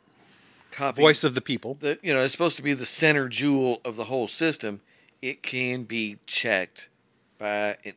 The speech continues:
Speaker 1: independent judiciary. It can be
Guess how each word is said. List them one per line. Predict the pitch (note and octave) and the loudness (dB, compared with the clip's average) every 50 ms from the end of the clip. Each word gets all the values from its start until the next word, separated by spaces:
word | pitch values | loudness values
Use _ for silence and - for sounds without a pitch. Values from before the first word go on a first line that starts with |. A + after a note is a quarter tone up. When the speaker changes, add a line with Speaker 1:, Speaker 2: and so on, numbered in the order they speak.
| _ - | _ -12
Speaker 1:
independent | G#2+ G#2 G#2 G#2 - - A#2+ A2+ G#2 F#2+ F2 | -12 -10 -10 -12 -12 -12 -12 -12 -12 -12 -14
judiciary. | - G2+ F#2+ G2 G#2 F#2+ - - - F#2+ F2+ E2+ F2+ F#2 G2+ _ _ _ _ _ _ _ - | -14 -12 -8 -8 -6 -4 -4 -6 -6 -6 -6 -8 -8 -10 -14 _ _ _ _ _ _ _ -16
It | A2 A2+ G#2 _ | -14 -14 -14 _
can | - - - A2+ A2+ A2+ A2 G#2+ | -14 -10 -8 -6 -6 -6 -6 -6
be | G2+ G#2+ G2 G2 F#2+ F#2+ F#2 - | -4 -4 -4 -4 -6 -8 -12 -16